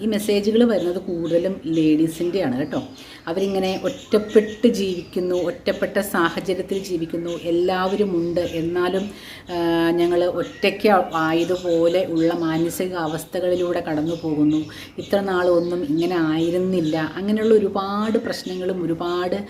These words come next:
സങ്കടങ്ങളുമാണ് ആ മെസ്സേജുകൾക്കകത്ത് ഒക്കെ ഉള്ളത്. അതിൽ കോമൺ ആയിട്ട് ഉള്ള ഒരു, ഞാനൊരു കാര്യം പറയാം. അതായത് ഒരു ചേച്ചി,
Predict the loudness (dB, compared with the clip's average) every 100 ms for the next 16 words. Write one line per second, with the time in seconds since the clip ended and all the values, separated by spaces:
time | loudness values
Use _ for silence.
0 | -14 -18 -12 -4 -2 2 2 4 4 4
1 | 4 4 4 2 0 0 -2 0 -2 -2
2 | -4 -2 -2 -2 -2 -4 -4 -10 -12 -18
3 | -4 0 2 2 0 -6 -12 -20 -20 -2
4 | 4 6 6 4 4 4 4 4 0 0
5 | -2 -2 -2 -2 -4 -2 0 0 0 -2
6 | -2 -2 -2 0 4 2 2 -12 -18 -20
7 | -20 -20 -20 -20 -20 -6 0 4 6 6
8 | 6 4 -8 -20 -4 4 4 6 4 4
9 | 2